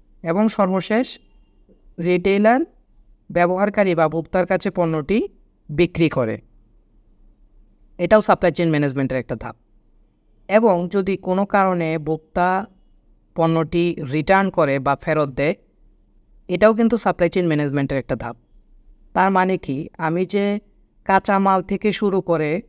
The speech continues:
প্রোডাক্টটি ব্যবহারকারী বা ভোক্তার হাতে পৌঁছা পর্যন্ত যে ধাপগুলোর কথা বললাম, সবগুলো ধাপের সমন্বয়ে যে চেইনটা তৈরি হয়, এটা হচ্ছে সাপ্লাই চেইন। তো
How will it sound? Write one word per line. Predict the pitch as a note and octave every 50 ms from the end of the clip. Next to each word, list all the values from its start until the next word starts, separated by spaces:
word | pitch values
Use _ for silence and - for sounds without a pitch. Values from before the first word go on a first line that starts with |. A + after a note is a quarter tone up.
| _ _ _ _ _
প্রোডাক্টটি | - E3 D#3+ D#3 E3+ B2+ - _ _ - F#3+ F#3+ F#3+ F#3+ G3 G3 - - _ _ _ -
ব্যবহারকারী | C#3 F3 E3+ E3 E3+ E3+ F3 F3 E3+ G3 F#3 F#3 F3+
বা | D#3 E3 D#3+
ভোক্তার | C#3 D3 D#3 D3 - - E3+ E3
হাতে | D#3+ D#3+ D#3 - E3+
পৌঁছা | C#3+ - F3 E3+ E3 - E3+
পর্যন্ত | D3 E3+ D#3+ D3 C#3 D#3 D3+ - D#3+
যে | C#3+ B2+ D#3 D3
ধাপগুলোর | C3+ D3 C#3 C#3 - _ - D#3+ E3+ E3+
কথা | - F3 E3 - E3
বললাম, | C#3+ C#3+ C#3 C3+ C3 C#3+ E3+ - - _ _ _ _ _ _ _ _
সবগুলো | - - F#3 F#3 G#3+ G#3 G3+ G3 A3 A3+ A3+ G#3+
ধাপের | - E3 E3+ D#3+ - F#3 F3+
সমন্বয়ে | - - F#3+ E3+ E3+ E3 D#3+ D#3 D3+ D3 D3 E3+ G#3 C4 A#3+
যে | F#3+ - D3+ C#3+
চেইনটা | - - E3 D#3+ F3 F#3+ F#3+ - G#3 G3
তৈরি | - F3+ E3 D3+ C#3+
হয়, | C3+ D#3 G3 A#3
এটা | F#3 D#3 - D3
হচ্ছে | D3 C#3+ - A3+
সাপ্লাই | A#3 - - D3+ C3 - _ D#3 D#3 E3+ E3 -
চেইন। | - D3+ B2+ A2 G2+ - _ _ _ _ - - _ _ _ - _ _ _ _ _ _ _ _ _ _ _ _ _ _ _ _ _ _ _ _ _
তো | F3+ F3+ F3+ F3+ F3